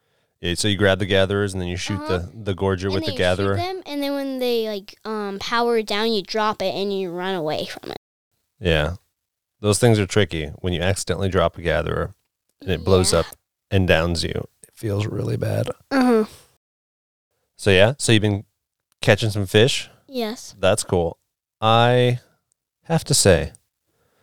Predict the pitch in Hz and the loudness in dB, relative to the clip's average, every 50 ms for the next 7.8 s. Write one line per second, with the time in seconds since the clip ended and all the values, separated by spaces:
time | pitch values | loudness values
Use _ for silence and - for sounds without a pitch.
0 | _ _ _ _ _ _ _ _ _ _ _ _ _ _ - 98 95 87 92 87 | _ _ _ _ _ _ _ _ _ _ _ _ _ _ 2 2 4 6 4 4
1 | 90 92 90 92 87 87 85 82 87 85 85 85 85 85 - - - 87 - - | 4 2 2 2 2 0 0 0 0 2 2 2 0 -2 -4 -6 -8 -6 -4 -4
2 | 85 82 - - 90 - 87 - 87 85 85 82 92 104 - - - _ _ _ | -4 -4 -4 -4 -6 -6 -4 -2 0 0 2 2 0 0 -2 -6 -14 _ _ _
3 | _ _ _ _ _ _ _ _ _ _ _ - 123 - - - 156 151 151 139 | _ _ _ _ _ _ _ _ _ _ _ -4 -4 -2 0 2 2 4 4 4
4 | - - 165 165 165 151 - _ _ _ _ _ _ _ _ _ _ _ _ _ | 4 2 4 4 2 2 -2 _ _ _ _ _ _ _ _ _ _ _ _ _
5 | _ _ _ _ _ _ _ _ _ _ 104 110 117 131 131 147 143 139 135 127 | _ _ _ _ _ _ _ _ _ _ 2 2 2 4 4 2 2 2 0 0
6 | 139 131 139 143 135 - 143 147 151 151 - _ _ _ _ _ _ _ - 117 | 0 2 2 2 2 2 2 2 2 0 -4 _ _ _ _ _ _ _ -2 0
7 | 120 123 120 117 117 131 120 - - - 127 135 143 - - - | 2 2 2 2 2 0 0 0 -2 -2 -2 -2 0 -2 -4 -8